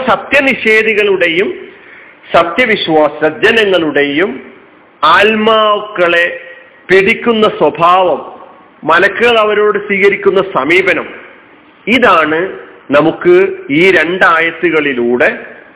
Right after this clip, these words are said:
മനസ്സിലാക്കാനുള്ളത്. ഇപ്പൊ രണ്ടേ രണ്ട് ആയത്തുകളെ സംബന്ധിച്ച് മാത്രമാണ്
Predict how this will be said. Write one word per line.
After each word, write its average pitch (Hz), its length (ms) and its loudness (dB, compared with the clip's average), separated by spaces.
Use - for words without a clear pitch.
മനസ്സിലാക്കാനുള്ളത്. 135 920 -2
ഇപ്പൊ - 1500 -10
രണ്ടേ 226 300 2
രണ്ട് 247 240 -2
ആയത്തുകളെ 226 680 -2
സംബന്ധിച്ച് 208 400 -4
മാത്രമാണ് 185 720 -2